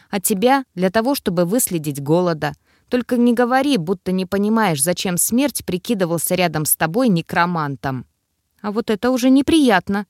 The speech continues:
Я почти убедила себя, что он делал это так долго, потому что я клевая. Но болтливость врача была мне на руку. Никто же в здравом уме не думал, что мне неинтересно, какие там планы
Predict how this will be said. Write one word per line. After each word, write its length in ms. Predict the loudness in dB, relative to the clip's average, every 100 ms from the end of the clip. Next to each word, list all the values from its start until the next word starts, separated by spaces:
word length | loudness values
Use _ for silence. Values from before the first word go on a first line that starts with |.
| _ _ -20 -12 -2
Я 100 | 0
почти 340 | 0 -2 0
убедила 540 | 0 0 0 0 0 0
себя, 340 | 0 0 0
что 200 | -2 -4
он 180 | -2 -2
делал 420 | 0 2 2 2
это 320 | 2 0 0 -6
так 300 | -4 -4 0
долго, 420 | 0 2 0 -6
потому 360 | -4 -2 -2
что 160 | -2 -2
я 180 | 0 -2
клевая. 600 | 2 2 4 2 0 -2 _ _ _ _ _ -20 -20 _
Но 140 | -2 0
болтливость 640 | 2 0 0 0 0 0
врача 380 | -2 -2 0 0
была 280 | 2 2 2
мне 180 | 0 0
на 200 | 0 -2
руку. 360 | -6 -10 -10 -12 _ -4
Никто 380 | 0 0 0 0
же 100 | 0
в 60 |
здравом 420 | 0 0 2 2 2
уме 280 | 2 4
не 120 | 2 0
думал, 420 | 0 2 2 -2 -10 -18
что 220 | -4 2
мне 220 | 4 6 6
неинтересно, 800 | 6 4 4 2 2 0 -2
какие 340 | -4 -4 -4 -4
там 200 | -2 -4
планы 400 | -2 0 0